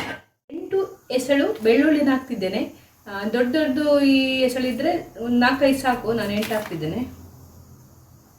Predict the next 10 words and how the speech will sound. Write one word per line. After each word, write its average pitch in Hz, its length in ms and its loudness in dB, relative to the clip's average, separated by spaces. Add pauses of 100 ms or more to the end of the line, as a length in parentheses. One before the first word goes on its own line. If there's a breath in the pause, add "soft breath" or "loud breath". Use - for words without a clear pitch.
(1300 soft breath)
ಮತ್ತೆ 269 200 -2
ಹುಳಿ 302 380 6 (320)
ನೋಡಿ, 220 140 -6
ಇಷ್ಟು 226 360 -8
ದೊಡ್ಡ 226 180 0
ಗಾತ್ರದ 226 500 0
ಹುಳಿ 233 200 2
ಹಾಕ್ಬೇಕು. 233 500 -8
ಹುಣಸೆ - 480 -18
ಹುಳಿ 302 380 -6